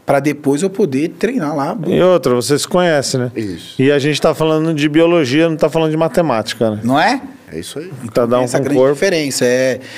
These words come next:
Speaker 1: e, e tem, tem, tem muita gente aí que o negócio é, é, é meio complicado. É meio complicado. Eles vão lá no YouTube, lá, fica vendo. É, é muito engraçado, né? O pessoal olha muito assim e fala assim: "Ah, eu vou fazer igual o Sebum." Ué, mas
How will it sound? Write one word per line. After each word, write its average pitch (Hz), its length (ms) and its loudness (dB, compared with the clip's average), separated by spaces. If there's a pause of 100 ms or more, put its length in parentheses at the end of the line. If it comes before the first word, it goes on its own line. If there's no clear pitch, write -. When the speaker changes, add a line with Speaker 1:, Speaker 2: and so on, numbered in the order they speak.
(140)
Speaker 1:
e, 131 40 -4
e 180 520 -6
tem, 214 140 -2
tem, 208 200 -2
tem 208 140 0
muita 208 220 0
gente 170 280 -4
aí 151 80 -2
que 156 140 -6
o 175 60 -2
negócio 151 380 -2
é, 170 60 0
é, 156 380 -2
é 151 60 -4
meio 151 160 -4
complicado. 98 500 -8 (120)
É - 40 -16
meio 113 140 -10
complicado. 90 440 -14 (320)
Eles 135 220 -2
vão 147 140 -2
lá 143 140 0
no 139 120 0
YouTube, 113 340 -4
lá, 120 300 0
fica 117 240 -8
vendo. 107 560 -6 (260)
É, 131 280 0
é 135 40 0
muito 147 140 -4
engraçado, 160 400 0
né? 143 180 -4 (240)
O 120 80 -6
pessoal 135 400 2
olha 143 240 2
muito 147 220 -4
assim 139 140 -2
e - 20 -8
fala 147 160 0
assim: 139 280 -2
"Ah, 156 320 -2 (520)
eu 131 240 0
vou 131 240 -2
fazer 139 480 0
igual 156 200 2
o 156 40 -2
Sebum." 127 340 -2 (1200)
Ué, 339 200 2
mas 131 640 -2